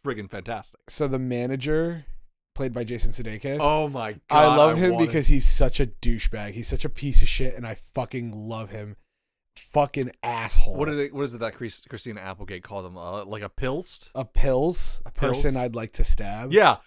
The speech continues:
Speaker 1: absolutely. Yeah. Oh, and he had the worst line in the entire fucking movie.
Speaker 2: I loved it so much.
Speaker 1: I
Speaker 2: I don't know what
Speaker 1: wanted
Speaker 2: you're talking
Speaker 1: to
Speaker 2: about.
Speaker 1: rip my fucking ears and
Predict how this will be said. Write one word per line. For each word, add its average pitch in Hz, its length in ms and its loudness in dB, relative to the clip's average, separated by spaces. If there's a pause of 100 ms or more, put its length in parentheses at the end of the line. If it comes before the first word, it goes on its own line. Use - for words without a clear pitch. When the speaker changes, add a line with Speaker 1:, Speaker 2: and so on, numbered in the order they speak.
(280)
Speaker 1:
absolutely. 151 800 -4
Yeah. 113 280 -6 (580)
Oh, 180 300 4
and 156 120 0
he 175 120 -4
had 170 240 0
the 165 120 -2
worst 156 560 -4
line 147 280 -2
in 131 80 -12
the 127 140 -10
entire 156 580 -2 (240)
fucking 147 500 -4
movie. 135 160 -6
Speaker 2:
I 135 140 4
loved 123 320 -4
it 120 160 -10
so 120 320 4
much. 117 200 -8
Speaker 1:
I 170 280 2
Speaker 2:
I - 20 0
don't 180 120 0
know 139 80 0
what - 80 0 (120)
Speaker 1:
wanted 165 60 -2 (120)
Speaker 2:
you're - 80 -6
talking - 180 -6
Speaker 1:
to 120 160 -6
Speaker 2:
about. 120 180 -10
Speaker 1:
rip 156 260 -4
my 123 300 -6
fucking 156 640 -6
ears 156 420 -4
and - 100 -8